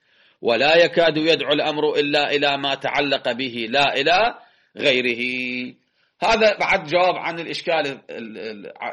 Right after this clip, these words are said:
ال-، رد الجواب عن الإشكال الثاني. فعلى رأي المصنف الإشكال الثاني تام وهو عدم القدرة،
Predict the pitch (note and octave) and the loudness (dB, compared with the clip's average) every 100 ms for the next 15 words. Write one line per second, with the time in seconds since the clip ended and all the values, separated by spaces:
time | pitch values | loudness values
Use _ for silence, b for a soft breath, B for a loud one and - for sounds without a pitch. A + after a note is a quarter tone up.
0 | G#2 F2 A#2+ A#2 - D3 G3 C#3 A2+ B2+ | -10 -10 -10 -10 -4 0 2 0 -8 -10
1 | A#2 G#2 B2 D#3+ G#3+ G#3+ E3+ B3 A#3 - | -10 -6 -2 0 0 0 0 -2 -2 -2
2 | F3+ D#3 D3 - C#3+ C#3+ D3 - _ C#3 | -2 -2 -2 -6 -6 -8 -10 -16 _ -4
3 | C#3+ D3+ D3+ D#3 D#3 D3+ C#3+ G3+ D#3+ C#3+ | -2 0 2 2 0 -4 -2 -2 -2 -2
4 | D3+ C#3+ C#3+ - D#3 D3+ D3+ D3 F#3 G#3+ | -2 -2 -6 -2 0 2 0 0 0 0
5 | A3 - G#3+ F#3+ E3 E3 - _ _ _ | -2 0 2 4 0 -4 -14 _ _ _
6 | C#3 D#3+ D#3 D3 D#3+ D3+ - D3+ C#3+ C#3 | 0 0 0 0 -2 -4 -4 -2 -2 -4